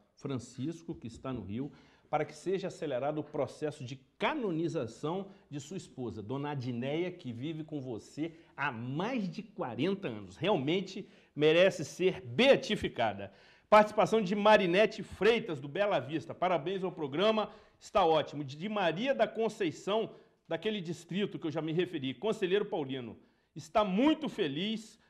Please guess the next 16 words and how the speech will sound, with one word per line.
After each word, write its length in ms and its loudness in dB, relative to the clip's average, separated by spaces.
com 100 -2
o 60 2
programa. 520 0
Diz 280 -8
que 100 -6
é 40 0
uma 360 -4
admiradora 1120 -4
do 160 -8
apresentador. 880 -8
Realmente 600 -16
aí 500 -2
<laughs> 100 -20
é 60 8
uma 220 2
questão, 640 0